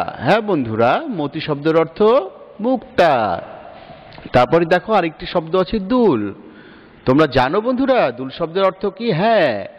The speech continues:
কানের দুল, কানে যে দুলটি পরা হয় সেটি হলো দুল, কানের দুল। এরপরের শব্দটি হলো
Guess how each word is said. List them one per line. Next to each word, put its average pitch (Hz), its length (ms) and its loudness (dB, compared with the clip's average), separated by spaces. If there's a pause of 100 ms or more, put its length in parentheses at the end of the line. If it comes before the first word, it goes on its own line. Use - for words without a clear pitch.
(360)
কানের 220 520 0
দুল, 117 400 0 (100)
কানে 147 340 0
যে 208 460 0 (600)
দুলটি 143 460 2
পরা 165 280 2
হয় 233 260 -2
সেটি 185 460 -6
হলো 233 440 0 (240)
দুল, 180 520 2
কানের 269 560 0 (140)
দুল। 123 440 2 (520)
এরপরের 196 460 2
শব্দটি 156 500 -4
হলো 139 380 2